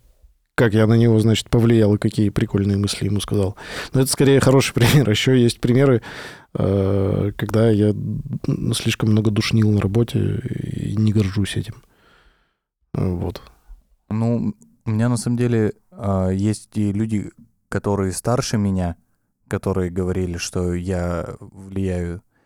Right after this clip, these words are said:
Speaker 2: на, на них. И, ну, и есть, конечно, люди помладше, которые, типа, вот, э, здорово, классно, типа, интересная мысль там или ещё что-то такое. А, вот. Но мне понравилась, э, фраза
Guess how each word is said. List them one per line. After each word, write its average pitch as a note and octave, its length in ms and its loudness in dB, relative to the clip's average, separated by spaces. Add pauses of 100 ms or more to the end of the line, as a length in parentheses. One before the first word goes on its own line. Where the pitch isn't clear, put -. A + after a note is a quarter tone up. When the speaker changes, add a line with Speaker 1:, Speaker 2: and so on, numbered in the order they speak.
(520)
Speaker 2:
на, F#2+ 680 -2 (200)
на A#2 240 -2
них. G#2 420 -2
И, F#2 240 -8
ну, A#2 180 0
и F#2+ 60 -2
есть, G#2 300 -2
конечно, G2 600 -2
люди G2 220 -4
помладше, G2 460 -2
которые, E2+ 340 -8
типа, - 240 -18
вот, A2+ 320 -6
э, F2 420 -4
здорово, F2+ 380 -4
классно, F#2+ 400 -4
типа, E2+ 580 -8
интересная F2+ 560 -8
мысль G#2+ 360 -6
там E2+ 200 -12
или E2+ 100 -14
ещё F2+ 180 -12
что-то F#2 260 -8
такое. F2+ 360 -6 (640)
А, E2+ 260 -4
вот. F2 340 -6 (360)
Но G#2 140 -2
мне G#2 180 2
понравилась, A2+ 640 -2
э, F#2 360 -2
фраза G#2+ 600 -2